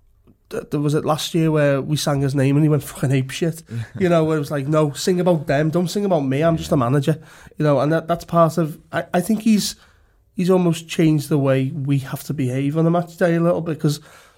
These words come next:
Speaker 1: you know, how, how many times did you sit and sing for Rafa Benitez or
Speaker 2: I
Speaker 1: Brendan
Speaker 2: know, yeah.
Speaker 1: Rodgers, Liverpool? You know, that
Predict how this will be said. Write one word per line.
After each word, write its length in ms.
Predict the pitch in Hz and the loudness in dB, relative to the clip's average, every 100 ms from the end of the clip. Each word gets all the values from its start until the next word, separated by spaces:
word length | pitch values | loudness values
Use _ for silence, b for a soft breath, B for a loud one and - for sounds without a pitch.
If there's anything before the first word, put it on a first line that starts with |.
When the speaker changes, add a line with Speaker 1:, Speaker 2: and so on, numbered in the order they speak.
| B 185 | B -4
Speaker 1:
you 80 | |
know, 160 | 165 147 | -4 -4
how, 140 | 185 | -2
how 180 | 196 - | -2 0
many 180 | 190 196 | 0 0
times 280 | 190 170 170 | 2 2 2
did 120 | 190 | 0
you 40 | 190 | -2
sit 200 | - 185 | -2 -4
and 100 | 156 | -4
sing 240 | - 147 | -2 -2
for 160 | 139 143 | 0 0
Rafa 240 | 135 131 | 0 -2
Benitez 540 | 147 139 143 175 170 160 | -4 -2 -2 -2 -2 -2
or 200 | 131 135 | -4 -2
Speaker 2:
I 40 | |
Speaker 1:
Brendan 380 | 143 151 151 147 | 0 0 2 2
Speaker 2:
know, 60 | 143 | 2
yeah. 40 | |
Speaker 1:
Rodgers, 260 | 135 143 139 | 0 -4 -2
Liverpool? 600 | 139 139 151 160 160 160 | -2 -2 -2 0 0 0
You 60 | |
know, 200 | 165 165 | 2 2
that 240 | 156 160 | 2 -2